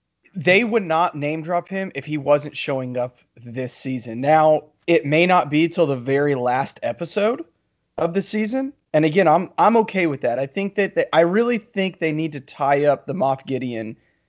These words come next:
storyline before Thrawn comes in. I also, the more I think about it, the more I think Moff Gideon is running,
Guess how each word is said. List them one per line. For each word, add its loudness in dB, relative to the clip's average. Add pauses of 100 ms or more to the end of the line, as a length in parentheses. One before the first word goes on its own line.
(140)
storyline 2
before 2 (460)
Thrawn 0
comes -2
in. -6 (220)
I 2
also, 4 (460)
the 0
more 6
I 4
think -4
about 4
it, -4
the 2
more 2
I 4
think -4 (200)
Moff -2
Gideon 0
is -6
running, -4